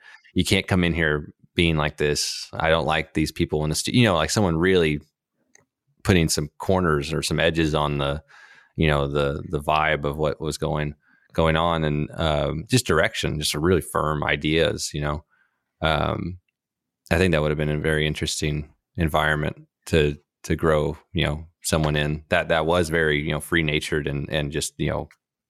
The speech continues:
just lively. I don't know. It, it's like a producer getting, getting a really interesting artist that can do all sorts of things with the right producer, you know. It's just,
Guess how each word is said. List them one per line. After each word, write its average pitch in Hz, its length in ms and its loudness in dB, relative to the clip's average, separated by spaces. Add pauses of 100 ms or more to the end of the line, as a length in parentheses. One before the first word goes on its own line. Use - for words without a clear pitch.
(120)
just - 160 -4
lively. 80 600 0
I 80 60 -2
don't 76 100 -2
know. 73 200 -4 (680)
It, - 160 2
it's 120 160 0
like 139 120 0
a 110 60 0
producer 117 420 0
getting, 98 380 2
getting 104 240 2
a 85 40 2
really 95 240 4
interesting 92 520 0
artist 82 460 0
that 78 300 -2
can 82 160 -2
do 110 180 4
all 80 120 2
sorts - 260 -2
of 73 80 -8
things 87 400 0
with 87 160 -2
the 82 80 -2
right 82 220 0
producer, 78 600 -2
you 85 120 0
know. 73 360 -4 (140)
It's 80 180 -2
just, 78 220 -4